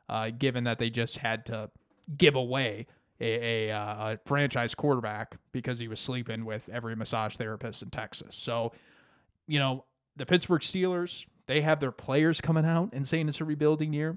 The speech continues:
I heard Deontay Johnson say that. And, and the Raiders, they're a case where I, I think they're playing good football. And they got a big win against Denver, and they lost the first three games by a close margin. I think they are building something there,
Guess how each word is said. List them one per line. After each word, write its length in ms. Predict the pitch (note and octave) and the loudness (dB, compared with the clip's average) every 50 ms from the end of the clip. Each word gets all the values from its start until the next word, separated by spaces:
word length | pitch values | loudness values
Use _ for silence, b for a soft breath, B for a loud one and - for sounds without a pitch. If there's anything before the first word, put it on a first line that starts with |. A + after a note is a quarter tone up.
| - - | -6 -8
I 100 | B2 B2 | -6 -4
heard 200 | A#2 C3+ C3+ C3 | -2 -2 -2 0
Deontay 460 | C3 B2+ B2+ B2 B2+ B2 - C#3 C3 | -2 0 2 2 2 2 2 0 0
Johnson 400 | A#2+ A#2+ B2 B2+ B2 - - A#2 | 0 0 0 0 0 -2 -6 -8
say 260 | - - - C3 C#3 | -6 -2 0 0 2
that. 320 | C3+ C#3 C#3 C#3 C#3+ C#3+ - b b b b b b b | 2 2 2 2 0 -2 -4 b b b b b b b
And, 260 | A#2 B2 B2 B2+ A#2+ | -4 -2 -2 -2 0
and 140 | C3 C3+ B2+ | 0 0 0
the 60 | B2+ | 0
Raiders, 580 | C3 D#3+ G3 A#3 A3 E3 C3+ B2+ B2+ - - - b b b b b | 0 2 2 4 4 6 4 4 4 0 -4 -12 b b b b b
they're 160 | E3+ A3+ C4+ | 4 6 6
a 40 | F#3+ | 6
case 320 | - - F3+ E3+ D#3 - | 4 4 4 4 4 2
where 300 | - D3 C#3+ C3 B2 B2+ - _ _ - | 2 2 4 4 2 0 -4 _ _ -4
I, 140 | - A3+ A#3+ - | -2 -2 0 2
I 100 | C4+ D4+ | 2 2
think 180 | - G4 F4 | 2 0 0
they're 100 | - C#4 | 0 0
playing 260 | F#3+ - A3+ A3+ G#3 | 0 2 2 4 4
good 140 | F#3+ F#3+ - | 4 4 4
football. 420 | - G#3+ G#3+ - - G2+ A2 A#2 B2+ | 4 2 2 2 0 -4 -4 -4 -2
And 100 | C#3+ F3 | 2 4
they 80 | G#3 G#3+ | 4 6
got 140 | A3+ A3 | 8 8
a 40 | - | 8
big 240 | D3 F3 G3 G3+ E3+ | 8 8 6 6 6
win 240 | D#3+ F3 F3+ F#3+ F#3 | 2 0 2 2 2
against 320 | D#3 F3+ E3+ D#3 - - | 2 0 0 0 -2 -2
Denver, 420 | D#3+ D#3+ F3 F3+ F#3+ G3+ G#3+ G3+ - _ _ _ - | -2 -2 0 0 0 -2 -2 -2 -6 _ _ _ -4
and 120 | C3+ C3+ | 0 2
they 80 | D3+ F#3 | 2 4
lost 320 | G3 F3+ F3+ F#3 F3 - | 6 6 6 6 6 2
the 60 | - B2+ | -2 -2
first 320 | - F#3 F3+ D#3+ - - | 0 2 2 2 0 0
three 180 | F3 F3+ F3 D#3 | -2 -2 -2 -2
games 420 | D#3 D3+ D3+ D#3+ E3 F3 E3+ - | -2 -2 -2 -2 -2 -4 -4 -4
by 160 | - B2+ B2+ | -2 0 0
a 60 | A#2+ | 0
close 340 | - - - E3+ D#3+ - - | 0 0 0 0 0 0 -2
margin. 460 | C#3+ C3 C#3 D#3 D3+ F#3+ F#3+ F#3 F3+ - b b b b b | -4 -2 -2 -2 -2 -2 -2 -2 -4 -6 b b b b b
I 140 | C3 D#3+ | 2 2
think 180 | E3+ G#3+ G#3+ F#3+ | 4 2 2 2
they 120 | F3+ E3+ | 2 4
are 160 | D#3+ E3 F#3 E3 | 4 4 4 4
building 400 | - C#3+ C#3+ E3 F3 G3 F#3+ E3 | 4 4 4 4 4 4 2 2
something 380 | - G3+ F#3 F3+ - G3 F#3+ | 0 -2 -2 -2 -2 -2 0
there, 300 | F#3+ F#3+ G3 G3 G3+ G#3 | 0 0 0 -2 -4 -4